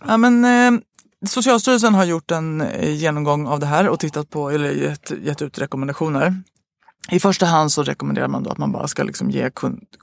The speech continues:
Speaker 2: kunskap, det som man kallar för psykoedukation.
Speaker 1: Mm.
Speaker 2: Ehm.
Speaker 1: Till föräldrar, till barn,
Speaker 2: Ja,
Speaker 1: till
Speaker 2: till, ja, jag tänker att det kan ju bara vara tonåringar, för barn har ju, alltså, det är ju lite för svår kunskap. Och jag måste ju säga att ändå att det känns som en ganska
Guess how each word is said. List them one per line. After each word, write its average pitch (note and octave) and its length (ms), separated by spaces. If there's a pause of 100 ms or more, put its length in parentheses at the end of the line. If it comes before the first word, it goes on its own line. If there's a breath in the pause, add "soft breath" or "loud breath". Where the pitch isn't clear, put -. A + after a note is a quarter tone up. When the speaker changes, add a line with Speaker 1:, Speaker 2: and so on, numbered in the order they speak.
Speaker 2:
kunskap, D3 640
det C#3 200
som C#3+ 140
man C#3 120
kallar C#3 180
för C3+ 120
psykoedukation. C#3 920 (160)
Speaker 1:
Mm. F#3+ 200 (380 loud breath)
Speaker 2:
Ehm. C#3+ 560
Speaker 1:
Till F#2+ 280
föräldrar, F#2+ 520
till F#2+ 180
barn, G2 160
Speaker 2:
Ja, D#3 280
Speaker 1:
till F#3 100
Speaker 2:
till, F#3+ 200
ja, E3+ 120
jag F3+ 160
tänker F3+ 220
att D#3 80
det E3 80
kan F3 180
ju E3 60
bara D#3+ 240
vara F#3+ 180
tonåringar, D#3+ 520
för D3 120
barn E3 300
har D3+ 120
ju, C#3+ 220 (120)
alltså, D3+ 180
det D#3 80
är - 20
ju D#3 80
lite D3+ 220
för - 100
svår G#3 420
kunskap. - 500
Och - 260
jag D#3+ 280 (420)
måste D#3 220
ju D3+ 40
säga D3 260
att C3+ 140
ändå C#3+ 240
att C#3+ 120 (120)
det D3 80
känns C#3+ 220
som C3+ 100
en C#3+ 80
ganska D3 560